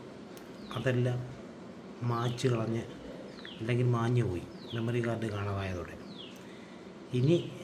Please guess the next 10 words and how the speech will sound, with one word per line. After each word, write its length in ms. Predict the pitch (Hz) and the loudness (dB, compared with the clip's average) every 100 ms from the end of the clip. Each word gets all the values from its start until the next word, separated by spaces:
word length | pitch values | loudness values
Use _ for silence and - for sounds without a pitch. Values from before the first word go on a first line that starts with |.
| - - | -8 4
കേസെടുത്തേ 480 | 151 147 139 113 107 | 6 8 6 4 2
പറ്റൂ. 220 | 90 - - - - - - | 0 -4 -8 -12 -12 -10 0
കേസെടുക്കുക 840 | 127 131 131 123 123 131 131 127 - | 2 4 4 4 4 2 2 2 2
പുതിയ, 420 | 120 131 123 104 - - - - - - - - | 4 6 4 2 -6 -12 -14 -14 -12 -12 -12 -6
ആ, 300 | 120 117 117 123 | -2 -2 2 4
തലങ്ങളിലേക്ക്. 680 | 117 123 123 120 95 - - - - - - - - - - - - - - - - | 6 8 8 8 4 -2 -8 -12 -12 -12 -12 -12 -14 -14 -14 -14 -14 -14 -14 -12 0
ഈ 280 | 127 135 131 - - - | 4 6 6 2 -6 4
കേരളത്തിൽ 680 | 123 123 127 131 - 135 131 - - - | 8 8 8 4 6 6 6 4 -8 -2
മേയർമാർ 560 | 120 120 123 123 127 | 0 4 4 6 6
വേറെയുണ്ട്. 540 | 127 127 120 117 101 | 6 6 4 4 0